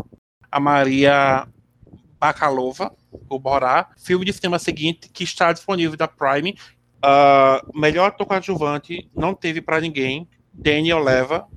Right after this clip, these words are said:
disparado. O filme tá disponível no Torrent, quem quiser assistir, vá lá. De melhor atriz, quem leva é a Viola Davis,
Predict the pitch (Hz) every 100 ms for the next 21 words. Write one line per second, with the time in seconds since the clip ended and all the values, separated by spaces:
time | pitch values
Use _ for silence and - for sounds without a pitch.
0 | _ - 135 - 160 131 127 123 123 98
1 | - - _ - 165 170 160 156 160 -
2 | 180 160 139 147 160 208 - - 135 131
3 | 147 170 - 240 - 151 - 147 151 170
4 | - 143 127 131 131 120 120 - - -
5 | - - _ - - _ - _ - -
6 | _ _ - - _ _ _ - - 135
7 | 151 175 170 175 190 220 - 147 127 -
8 | - - 170 185 135 127 117 170 - _
9 | 151 143 151 160 139 131 165 - 131 127
10 | 143 220 -